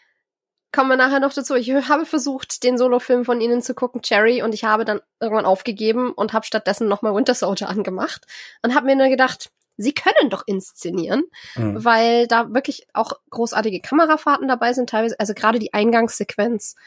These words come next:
Speaker 1: ähm, auf diesem gekidnappten oder halt auf dem gekaperten Schiff, wo sie die Geiseln befreien müssen. Da hast du richtig, richtig tolle Kamerafahrten, die dir eine Übersicht geben, so wer ist gerade wo auf dem Schiff, wie arbeitet sich Cap nach vorne und dann hast du halt diese tollen Fight-Szenen zwischen ihm und Batroc.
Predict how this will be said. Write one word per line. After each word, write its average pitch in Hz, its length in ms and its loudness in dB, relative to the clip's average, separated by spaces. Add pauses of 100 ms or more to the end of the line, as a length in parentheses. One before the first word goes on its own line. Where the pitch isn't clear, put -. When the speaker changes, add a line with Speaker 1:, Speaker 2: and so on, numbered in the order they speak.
(400)
Speaker 1:
ähm, 202 300 4
auf - 160 0
diesem 202 480 2 (120)
gekidnappten 202 760 0
oder 185 140 0
halt 190 140 -2 (200)
auf - 120 -8
dem 202 140 -2
gekaperten 202 500 -2
Schiff, - 360 -2 (540)
wo 214 60 -6
sie 202 80 -2
die 196 160 -4
Geiseln 196 340 2
befreien 208 420 -2
müssen. 220 380 -2
Da 214 200 2
hast 226 200 -2
du 247 140 2
richtig, 254 560 0
richtig 233 240 -6
tolle 226 240 0
Kamerafahrten, 220 960 2 (460)
die 233 100 0
dir 233 140 6
eine 247 120 6
Übersicht 311 440 4
geben, 277 240 4
so 240 180 2
wer 277 220 4
ist - 160 -2
gerade 254 320 2
wo 269 120 2
auf - 220 0
dem 226 160 -2
Schiff, - 300 -2
wie 269 100 0
arbeitet 269 380 2
sich - 120 -6
Cap - 220 -4
nach 226 160 0
vorne 277 440 2
und 214 80 -2
dann 233 140 0
hast 247 180 -4
du 247 40 0
halt 233 100 0
diese 220 160 -6
tollen 247 300 0
Fight-Szenen 220 640 0
zwischen 233 240 -8
ihm 226 120 -4
und 214 120 -4
Batroc. 269 460 0